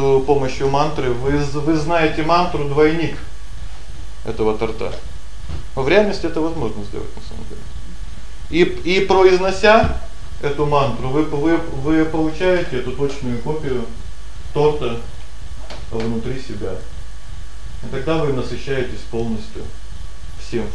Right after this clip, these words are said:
вкусом, можете его анализировать. И все мантры пред-,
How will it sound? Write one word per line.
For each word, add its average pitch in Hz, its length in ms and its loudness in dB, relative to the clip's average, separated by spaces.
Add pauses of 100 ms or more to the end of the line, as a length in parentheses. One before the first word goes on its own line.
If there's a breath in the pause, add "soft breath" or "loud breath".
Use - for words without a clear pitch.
вкусом, 117 360 -2 (440)
можете 113 400 -2
его 107 220 -2
анализировать. 104 540 -2 (1500)
И 147 380 4 (380)
все 175 240 2
мантры 190 420 4
пред-, 160 340 2